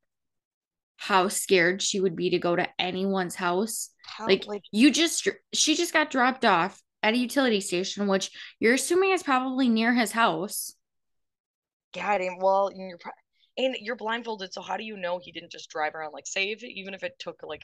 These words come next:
Speaker 2: thirty minutes to get there from his house, how do you know he didn't just drive in a circle <laughs> for thirty minutes?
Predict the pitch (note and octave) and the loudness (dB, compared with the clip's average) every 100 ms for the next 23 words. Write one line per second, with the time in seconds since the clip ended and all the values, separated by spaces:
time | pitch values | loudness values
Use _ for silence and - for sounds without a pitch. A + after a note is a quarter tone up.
0 | - D#3+ D3+ D3+ D3 - D3+ C#3+ C3+ D3 | -12 -12 -10 -12 -14 -16 -16 -12 -10 -10
1 | D#3 D#3 D3 - C#3+ D#3 - _ - G#3 | -10 -14 -16 -18 -16 -16 -18 _ -8 -6
2 | A#3+ A#3+ A3+ G#3+ G3+ - F3+ - E3 C#3+ | -4 -6 -8 -10 -12 -14 -14 -10 -6 -6
3 | D#3+ E3+ - - F3+ - - - F#3 D#3+ | -6 -10 -12 -14 -16 -18 -20 -14 -12 -12
4 | C#3 C3+ D3 | -14 -14 -14